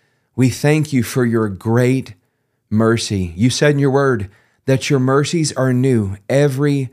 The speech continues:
morning. Today is the three hundred and twenty-sixth daily episode, and so far this year, for three hundred and twenty-six days, every single day, you have released brand new mercy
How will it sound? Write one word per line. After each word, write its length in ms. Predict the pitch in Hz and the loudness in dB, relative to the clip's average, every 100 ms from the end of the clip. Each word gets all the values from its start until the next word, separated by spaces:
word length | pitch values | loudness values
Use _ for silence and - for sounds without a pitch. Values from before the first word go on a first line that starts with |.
| _ _ _ - | _ _ _ -2
morning. 560 | 110 117 113 98 90 | 2 2 2 -2 -4
Today 300 | 90 131 147 | -2 2 4
is 140 | 151 120 | 4 2
the 100 | 117 | -2
three 320 | - 143 151 | -2 -2 0
hundred 340 | 110 139 131 | 0 0 0
and 160 | 110 107 | -2 -4
twenty-sixth 840 | - 135 120 - - 151 147 - _ _ _ _ - | -4 -2 -2 -4 -2 -2 -2 -8 _ _ _ _ -8
daily 480 | 104 127 139 139 127 | 0 2 4 2 0
episode, 680 | 123 139 120 113 101 87 - _ _ _ - | -2 -2 -2 -2 -2 -4 -10 _ _ _ -2
and 200 | 131 117 | 0 2
so 280 | - 151 | 2 2
far 280 | 151 156 156 | 2 0 2
this 240 | 147 143 - | 0 -2 -2
year, 380 | 143 113 90 - _ _ _ _ | 0 0 -2 -8 _ _ _ _
for 160 | - 117 | 0 0
three 400 | - 131 156 156 | 0 0 2 2
hundred 420 | 113 156 151 120 | 2 0 2 0
and 160 | 113 110 | -2 -2
twenty-six 680 | 135 143 151 143 147 - 104 | -2 0 0 0 -2 -4 0
days, 520 | 120 117 98 87 - _ _ _ 156 | 0 2 -2 -6 -10 _ _ _ 2
every 380 | 165 151 151 | 2 2 0
single 340 | 139 147 139 131 | 0 -2 0 0
day, 460 | 120 120 95 87 - _ _ - | 0 0 -2 -6 -12 _ _ -2
you 160 | 139 | 0
have 200 | 139 139 | 2 2
released 640 | 131 131 135 131 101 - 104 | 2 2 2 0 -2 -8 0
brand 420 | 123 147 165 160 | 2 2 2 2
new 160 | 147 | 2
mercy 600 | 139 127 127 - 107 95 | 2 2 0 -2 -2 -4